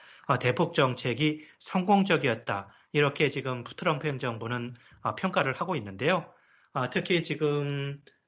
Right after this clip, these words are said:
아, 다음 달 삼 일 대선을 앞두고 그때까지, 아, 북한이 추가 도발에 나서지 않도록 그 현상을 관리하는, 이런데 방점을 찍은 듯한 트럼프 행정부의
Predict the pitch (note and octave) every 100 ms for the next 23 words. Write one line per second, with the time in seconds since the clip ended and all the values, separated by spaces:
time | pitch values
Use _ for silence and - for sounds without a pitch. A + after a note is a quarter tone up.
0 | - B2+ A#2 C3 C#3+ D#3 C#3 - G3+ F3
1 | A2 - _ - C3+ D#3+ C#3 B2+ B2 -
2 | G2+ - C#3+ D#3 F3+ C3+ - _ - D3
3 | C3+ B2+ A#2 D3 D#3 D#3+ - _ - C3
4 | C3 C#3+ C3 D3 - G#3 F#3+ D#3 C3+ C3
5 | A2+ G2+ C#3 C3+ A#2 G#2+ - A#2+ D3 -
6 | - _ _ B2+ A#2 F#3 F3+ E3+ D3+ C#3+
7 | C#3+ A#2 A#2 B2+ A#2 G#2+ G2 - - -
8 | D3 D3 D#3 D#3 D#3 - _ B2 C3 C#3+
9 | D#3+ D#3 C#3+ C#3+ C3 B2 - F3+ D3 C#3
10 | B2+ A#2+ E3 - - _ F3 D#3+ D3 C3+
11 | B2+ A#2+ A#2 A#2 A#2+ A#2